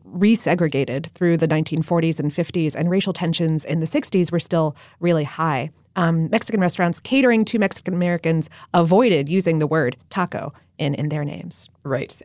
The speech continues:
Speaker 2: And Taco Bell has never been successful in Mexico, despite numerous attempts.
Speaker 1: Uh-huh.
Speaker 2: Makes,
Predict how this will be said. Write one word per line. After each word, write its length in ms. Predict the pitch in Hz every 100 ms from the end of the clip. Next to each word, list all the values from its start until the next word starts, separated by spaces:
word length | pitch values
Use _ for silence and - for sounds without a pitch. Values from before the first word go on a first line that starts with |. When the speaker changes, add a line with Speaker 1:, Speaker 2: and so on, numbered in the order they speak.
| -
Speaker 2:
And 200 | 165 165
Taco 280 | 208 269
Bell 420 | 226 220 208 170 165
has 220 | 156 160
never 240 | 170 175
been 240 | 165 151 143
successful 500 | 147 151 147 139 -
in 80 |
Mexico, 420 | 127 - - - 120
despite 520 | - - - 127 - -
numerous 480 | 139 131 - - -
attempts. 520 | - - - - - - -
Speaker 1:
Uh-huh. 640 | 349 330 330 277 262 269 262 _ _ - -
Speaker 2:
Makes, 560 | 175 226 226 - -